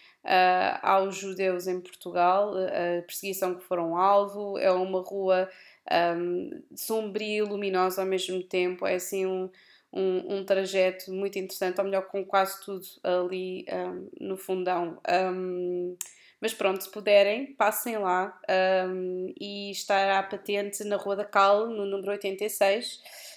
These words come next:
até sete de dezembro, ok? Para verem a minha,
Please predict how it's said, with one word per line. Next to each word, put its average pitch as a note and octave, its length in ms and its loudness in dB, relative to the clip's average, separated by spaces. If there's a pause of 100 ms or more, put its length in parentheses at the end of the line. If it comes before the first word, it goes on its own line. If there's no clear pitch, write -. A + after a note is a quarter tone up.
(120)
até G#3 760 2
sete G3+ 640 0
de A3 360 -6
dezembro, E3+ 760 -8 (160)
ok? G3 400 0 (320)
Para G3+ 140 -2
verem G3 460 0
a F3 220 0
minha, G3 280 -4